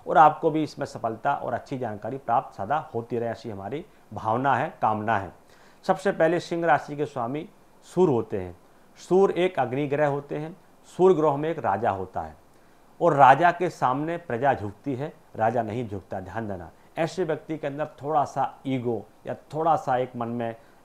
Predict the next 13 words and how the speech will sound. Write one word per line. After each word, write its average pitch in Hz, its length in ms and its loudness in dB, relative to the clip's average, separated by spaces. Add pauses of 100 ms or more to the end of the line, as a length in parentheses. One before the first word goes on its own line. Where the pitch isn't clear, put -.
(240)
थॉट 139 180 4
रहता 113 260 -2
है 117 140 -4
कि 127 140 -12
हम 113 200 -12
किसी 123 280 -12
के 127 80 -8
सामने 113 400 -10 (200)
झुके 107 300 -10
ना, 139 140 -6
ना 131 100 -8
हाथ 104 200 -4
फैलाए। 95 460 -10